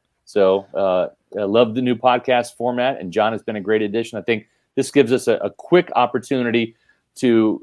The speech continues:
uh, briefly run down our, our typical week. Our typical week is a post-game podcast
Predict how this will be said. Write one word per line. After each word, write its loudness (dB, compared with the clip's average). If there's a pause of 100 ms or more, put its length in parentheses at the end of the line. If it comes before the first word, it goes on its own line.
uh, 2
briefly 2
run 2
down 0 (140)
our, -4 (100)
our 0
typical -2
week. -4
Our -4
typical -2
week -2
is 2
a -8 (120)
post-game -2
podcast -2